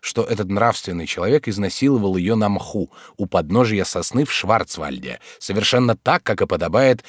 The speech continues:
чтобы эти дела происходили. Она говорила также в вежливых словах, что ее мать, угождая ей сначала, отбила у нее прекрасного возлюбленного.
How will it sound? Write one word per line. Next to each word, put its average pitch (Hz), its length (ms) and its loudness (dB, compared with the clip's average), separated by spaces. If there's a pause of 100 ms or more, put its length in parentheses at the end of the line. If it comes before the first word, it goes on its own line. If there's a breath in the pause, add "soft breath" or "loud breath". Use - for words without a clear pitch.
чтобы 98 360 -2
эти 101 260 -6
дела 85 300 -2
происходили. 87 720 -6 (960)
Она 147 180 4
говорила 180 340 6
также 170 340 4
в 160 40 -4
вежливых 170 400 2
словах, 151 320 4
что - 180 0
ее 135 240 6
мать, 131 440 4 (260 loud breath)
угождая 143 580 6
ей 120 260 2
сначала, 147 640 0 (220 loud breath)
отбила 180 640 4
у 208 100 8
нее 196 300 6
прекрасного 165 640 2
возлюбленного. 95 840 2